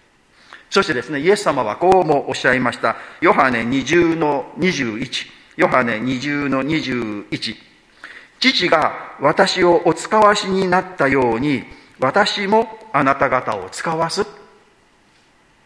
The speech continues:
父なる神様がイエス様をこの世界に、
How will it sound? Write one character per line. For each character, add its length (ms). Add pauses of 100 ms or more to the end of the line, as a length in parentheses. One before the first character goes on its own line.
(300)
父 200
な 120
る 100
神 180
様 200
が 100
イ 100
エ 60
ス 100
様 220
を 120
こ 120
の 140
世 100
界 220
に、 200